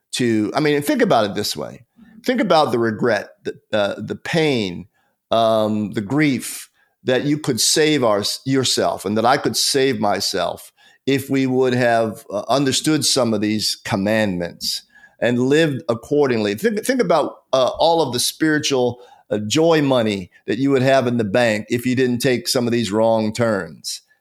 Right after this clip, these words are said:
right? And why do we take some of these wrong turns? We, we take them for selfishness, which we all have. Uh, we take 'em for, uh,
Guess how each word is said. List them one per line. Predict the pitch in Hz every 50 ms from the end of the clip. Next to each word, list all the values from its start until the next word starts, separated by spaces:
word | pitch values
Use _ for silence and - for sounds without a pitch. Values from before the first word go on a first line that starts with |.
| _ _ -
right? | 107 113 123 139 151 - - 139
And | 143 147 147
why | 170 196 226
do | 214 185
we | 160 151
take | - 151 143 139 117
some | - - 113 107
of | 101
these | 101 101 98 95 98
wrong | 101 101 98 95 95
turns? | 92 - 98 87 85 82 98 131
We, | 156 156 _ -
we | - 160
take | 156 - 214 214 214
them | 214 220 208
for | - - 190 175 160 - - - _ _ _
selfishness, | - - - - - - - 101 95 - - 127 123 - - 165 190 185 - - -
which | 117 120 - - -
we | - 117 110 107 - -
all | - 104 107 104 101
have. | 101 101 98 101 107 139 175 175 - - _ _ _ _ _ _ _
Uh, | - 113 101 -
we | 117 120 120
take | 117 - 131 127 127
'em | 131 127 127
for, | 123 - 117 117 113 110 107 107 104 95 - -
uh, | 101 95 95 95 90 -